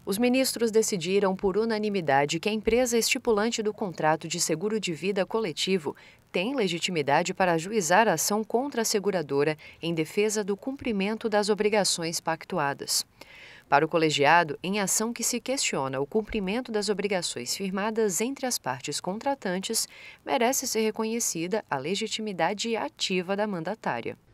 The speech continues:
No caso julgado pela terceira turma, a estipulante ajuizou a ação para cobrar a indenização securitária que a seguradora teria se negado a pagar,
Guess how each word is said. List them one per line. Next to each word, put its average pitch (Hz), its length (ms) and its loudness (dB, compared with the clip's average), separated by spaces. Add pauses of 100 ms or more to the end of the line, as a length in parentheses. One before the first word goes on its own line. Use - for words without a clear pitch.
(160)
No 233 120 -2
caso 226 280 4
julgado 202 420 2
pela 190 320 2
terceira 185 500 0
turma, 175 380 -6
a 147 60 -4
estipulante 233 680 -2
ajuizou 185 480 -2
a 165 40 2
ação 190 280 -4
para 180 220 -2
cobrar 175 360 -2
a 196 80 -2
indenização 196 760 -2
securitária 185 760 -2
que 247 80 -8
a 254 60 -4
seguradora 247 640 -2
teria 247 400 -2
se 247 180 -4
negado 220 520 -2
a 220 40 -4
pagar, 175 480 -4